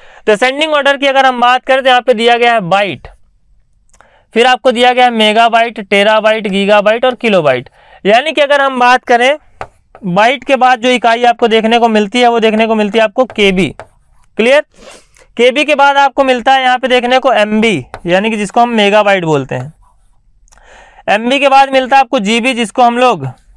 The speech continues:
गीगाबाइट बोलते हैं, और जीबी के बाद मिलता है आपको टेराबाइट, जिसको हम लोग टीबी बोलते हैं, ठीक है।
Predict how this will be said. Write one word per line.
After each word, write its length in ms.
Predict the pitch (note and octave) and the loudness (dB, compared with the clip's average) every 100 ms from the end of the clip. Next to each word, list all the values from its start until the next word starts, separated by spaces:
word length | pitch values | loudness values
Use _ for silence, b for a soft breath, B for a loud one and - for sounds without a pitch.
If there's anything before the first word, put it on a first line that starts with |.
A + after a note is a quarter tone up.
| _ G3 | _ -6
गीगाबाइट 640 | D#3+ A3 A#3+ B3 A#3+ A3+ | -2 0 2 2 0 0
बोलते 320 | G#3+ G#3+ G#3+ | 0 0 2
हैं, 60 | C4 | 2
और 80 | A3+ | 2
जीबी 380 | F3+ A3 A#3+ | -2 0 0
के 100 | C4+ | 0
बाद 200 | B3 B3 | 0 0
मिलता 280 | B3 A#3 A3 | 0 0 0
है 40 | A#3+ | 0
आपको 200 | A#3 A#3+ | -2 -4
टेराबाइट, 600 | - G#3 A3 A3+ A#3 G3+ | -2 0 2 2 0 -2
जिसको 220 | F#3+ A3 | -2 -2
हम 80 | A3+ | -2
लोग 140 | A#3+ - | -2 -2
टीबी 260 | G3+ F#3 | 0 0
बोलते 340 | E3 C#3 C3 C#3 | 0 0 -2 -6
हैं, 100 | C#3+ | -4
ठीक 180 | G3+ | -2
है। 100 | C4 | 0